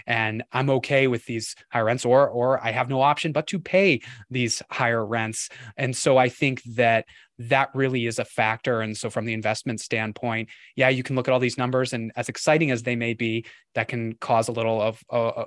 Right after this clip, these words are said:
concern. But again, the underlying demand is still there. And the one thing I'd also add, Andy, in terms of, um, you know, folks out there, you know, having acquisitions right now,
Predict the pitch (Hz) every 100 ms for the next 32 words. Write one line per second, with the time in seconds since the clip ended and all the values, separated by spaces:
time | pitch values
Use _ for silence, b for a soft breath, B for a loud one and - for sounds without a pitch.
0 | - - 110 - 160 156 123 107 131 113
1 | 113 _ _ _ _ _ _ 143 - 131
2 | 123 120 123 - 127 135 127 123 117 117
3 | 110 110 120 117 110 B B B B 123
4 | - 131 117 104 117 113 110 - - 135
5 | 135 135 135 127 - 117 - 131 120 113
6 | - b b - 127 123 123 123 120 117
7 | 117 113 110 117 113 113 110 110 107 b
8 | b b _ - 120 113 107 104 107 139
9 | 110 - 123 - - 131 120 131 117 117
10 | 117 117 _ _ _ _ _ _ _ -
11 | 127 104 - - - 127 120 123 127 123
12 | 139 147 139 127 123 117 113 120 113 113